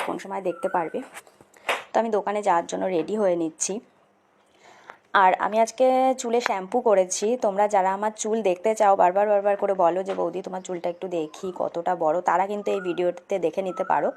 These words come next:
পেছন থেকে দেখাই যাচ্ছে, বেশি একটা বড় না। তো স্নান করার পর আমি কিন্তু চুল আঁচড়াই না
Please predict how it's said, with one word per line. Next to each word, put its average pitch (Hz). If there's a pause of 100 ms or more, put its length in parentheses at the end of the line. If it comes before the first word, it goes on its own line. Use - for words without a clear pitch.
(1160)
পেছন 190
থেকে 190
দেখাই 185
যাচ্ছে, 220
বেশি 190
একটা 208
বড় 175
না। 196 (1200)
তো 233
স্নান 226
করার 220
পর 208
আমি 202
কিন্তু 202
চুল 208
আঁচড়াই 208
না 202